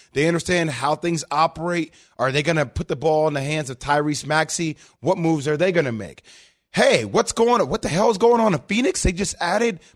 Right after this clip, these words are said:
Bradley Beal with Kevin Durant and Devin Booker and DeAndre Ayton. What moves are they making?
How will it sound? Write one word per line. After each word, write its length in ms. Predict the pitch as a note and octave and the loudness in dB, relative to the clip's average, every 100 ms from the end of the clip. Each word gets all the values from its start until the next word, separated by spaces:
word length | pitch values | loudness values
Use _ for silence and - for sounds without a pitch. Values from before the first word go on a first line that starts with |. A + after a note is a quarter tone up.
| - | -2
Bradley 420 | C#3+ G3+ A3+ G3+ | 4 4 2 -2
Beal 460 | B2+ D3 F#3+ B3 A#3+ | -4 0 2 2 2
with 260 | D3+ - | -2 -2
Kevin 360 | - F3 G#3 A#3 | -4 -4 -2 -2
Durant 680 | F3+ D3+ A#2 D3 A3 C4+ - - _ _ - | -2 -2 -2 -2 0 -2 -6 -20 _ _ -6
and 240 | D#3 A#2+ | -4 -2
Devin 380 | D3 G3+ B3 F#3 | 0 2 2 0
Booker 500 | A2 F3 G3 C4+ A#3+ - _ - | 2 0 2 0 -2 -6 _ -6
and 140 | D#3 | -6
DeAndre 600 | B2 B2 D3+ A#3 D#3+ C#3+ A2+ | -4 -2 2 2 2 -2 0
Ayton. 320 | C#3+ B3+ C4 | -2 0 -4
What 220 | F#3 F3+ G3+ | -2 -2 0
moves 240 | A#3 G#3+ | 0 2
are 80 | A3 | 2
they 220 | G3 C#4 | 4 2
making? 480 | C#4 F3+ A2 - D#2+ | 4 2 0 -8 -16